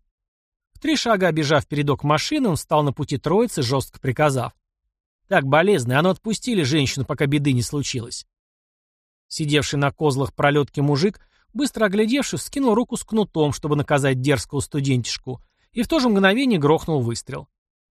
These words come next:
Схватившись за кисть руки, кучер с воем свалился с козел и принялся кататься по мостовой. «Последний раз, говорю, отпустите женщину и поднимите руки!» рявкнул парень, делая шаг в сторону —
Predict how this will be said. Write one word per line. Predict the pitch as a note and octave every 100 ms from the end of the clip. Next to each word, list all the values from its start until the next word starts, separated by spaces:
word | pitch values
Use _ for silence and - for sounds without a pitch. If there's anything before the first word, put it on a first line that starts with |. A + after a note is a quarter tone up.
| _ -
Схватившись | - C#3+ D3+ - C#3+ - C3+
за | D3
кисть | C#3 D#3+ -
руки, | D3+ D3+ - F#3+
кучер | F3+ D#3+ D#3+
с | -
воем | D3 F3 D3+
свалился | - C#3+ D3+ D3 D#3
с | -
козел | C4+ C4+ A#3+
и | E3+
принялся | - C#3 C#3+ - F#3
кататься | D#3 - C3 -
по | -
мостовой. | C#3+ - D3+ C#3 A#2+ B2+ _ _ _ _ _ _ _ -
«Последний | C#3+ E3 G3 G#3 G#3 A3+
раз, | A#3 E3+
говорю, | C3+ D#3 C#3+
отпустите | C#3+ - F3+ A3 - E3+
женщину | F3+ G#3+ - F#3
и | E3
поднимите | F3+ F#3+ F#3+ - G3
руки!» | A#3 C#3+ B2+ A#2+ _ _ _ _ _
рявкнул | C#3+ C#3+ C3+ - D3+ C3
парень, | - F3 F#3+ C#3
делая | C#3+ C#3
шаг | - D3 C3
в |
сторону — | - F3+ G3+ E3+ B2